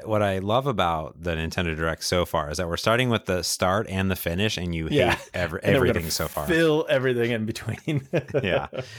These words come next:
Speaker 1: Hopefully you like the stuff in between, but right now, the cookies on the edges, Michael is not, not into.
Speaker 2: Ah, I threw that right away. It's like an Oreo. I throw the chocolate part away, just eat the frosting in the middle, and that's what this Direct was for me. I just
Speaker 1: There
Speaker 2: ate
Speaker 1: you
Speaker 2: the
Speaker 1: go.
Speaker 2: stuff in the middle.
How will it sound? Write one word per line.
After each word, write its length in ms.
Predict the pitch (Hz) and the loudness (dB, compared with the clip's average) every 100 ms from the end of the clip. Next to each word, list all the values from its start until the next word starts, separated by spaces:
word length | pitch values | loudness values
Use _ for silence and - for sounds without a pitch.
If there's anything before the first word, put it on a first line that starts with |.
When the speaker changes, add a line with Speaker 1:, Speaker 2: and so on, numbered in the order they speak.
| 113 | -2
Speaker 1:
Hopefully 340 | 143 180 208 | 0 2 2
you 140 | 160 139 | 4 4
like 180 | 127 120 | 2 2
the 80 | |
stuff 260 | 120 117 107 | 0 2 2
in 140 | 107 | 0
between, 540 | 98 - 101 90 80 78 | 0 -2 -2 -2 -2 -2
but 120 | 90 | 0
right 220 | 92 104 | 2 2
now, 360 | 104 95 85 85 | 4 2 0 -2
the 100 | 87 | -2
cookies 380 | - 113 117 98 | -2 0 2 2
on 120 | 92 | 2
the 120 | 90 | 2
edges, 400 | 92 90 80 76 | 2 2 -2 -4
Michael 360 | 85 80 90 82 | -4 -2 -2 -4
is 120 | 80 | -4
not, 260 | 87 82 78 | -4 -4 -2
not 240 | 90 85 | -2 0
into. 140 | 80 | -2
Speaker 2:
Ah, 140 | 127 131 | 0 0
I 100 | 104 | -2
threw 240 | - 156 | 0 2
that 180 | 143 127 | 2 2
right 140 | 131 | 2
away. 160 | 135 127 - - | 2 0 -2 -4
It's 140 | 147 | 0
like 100 | 214 | 2
an 80 | 190 | 0
Oreo. 440 | - 170 160 120 101 | 2 2 2 2 0
I 100 | 101 | -4
throw 420 | - 143 156 180 | -4 0 2 4
the 120 | 160 | 2
chocolate 340 | - 143 135 | 2 0 0
part 160 | 127 135 | 0 2
away, 140 | 127 | 2
just 260 | 120 117 - | 0 -2 -2
eat 160 | 147 143 | -4 -2
the 80 | |
frosting 380 | 117 135 123 127 | 0 2 2 0
in 80 | 117 | 0
the 80 | 107 | 2
middle, 260 | 123 113 | 2 2
and 100 | 101 | 2
that's 200 | 120 135 | 2 2
what 140 | 151 143 | 2 2
this 140 | 131 | 0
Direct 300 | 123 117 117 | 0 -2 0
was 160 | 107 95 | -4 -4
for 100 | 104 | -6
me. 160 | 85 - - - | -8 -12 -18 -4
I 80 | 131 | -2
just 200 | 135 131 | 0 0
Speaker 1:
There 120 | 151 113 | 4 4
Speaker 2:
ate 40 | |
Speaker 1:
you 60 | 110 | 4
Speaker 2:
the 80 | - | 0
Speaker 1:
go. 60 | |
Speaker 2:
stuff 340 | 120 143 131 127 | 0 0 2 2
in 60 | |
the 80 | 113 | 2
middle. 440 | 110 92 76 139 | 0 -2 -6 -10